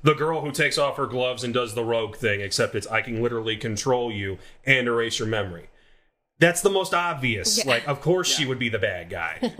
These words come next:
Speaker 2: <laughs>
Speaker 1: Do something better than that.
Speaker 2: Yeah.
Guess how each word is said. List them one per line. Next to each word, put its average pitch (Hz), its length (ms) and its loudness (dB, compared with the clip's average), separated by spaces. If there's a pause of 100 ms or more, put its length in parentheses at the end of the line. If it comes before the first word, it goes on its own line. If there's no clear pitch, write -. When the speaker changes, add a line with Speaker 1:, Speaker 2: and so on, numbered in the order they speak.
(100)
Speaker 2:
<laughs> - 160 -20
Speaker 1:
Do 185 160 2
something 170 480 0
better 151 320 -2
than 131 180 -4
that. - 580 -4
Speaker 2:
Yeah. - 340 -6